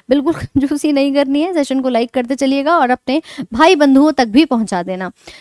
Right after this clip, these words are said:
ये कह रहा है किसको कोबाल्ट की आवश्यकता है? अब तो मैम मुझे सोचना ही नहीं था, अभी आपने डिस्कस किया था विटामिन बी ट्वेल्व ही ऐसा होता है जिसके अंदर एक धातु की उपस्थिति होती है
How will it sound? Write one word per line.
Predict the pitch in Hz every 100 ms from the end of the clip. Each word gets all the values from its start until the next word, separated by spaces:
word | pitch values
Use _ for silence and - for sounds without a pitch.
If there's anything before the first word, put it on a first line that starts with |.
| _
ये | 339
कह | 427 392
रहा | 381
है | 440
किसको | - 415 - 466
कोबाल्ट | 370 330 339 370
की | -
आवश्यकता | 320 330 320 302 311
है? | 311 -
अब | 269 -
तो |
मैम | 277 285
मुझे | 285 294
सोचना | 285 269 - 285
ही | 294
नहीं | 285
था, | 269 269
अभी | 208 254
आपने | 277 - 269
डिस्कस | 254 - 254
किया | - 262
था | 240 285
विटामिन | 226 226 233 339 427 - _
बी | 202 233
ट्वेल्व | 233 294 370
ही | 339
ऐसा | 302 277
होता | 269 240 247
है | 277
जिसके | 240 233 - 226
अंदर | 240 339 - 208
एक | 269 226
धातु | - 254 381
की | 330 294
उपस्थिति | 247 240 254 240
होती | 226 208 226
है | 226 294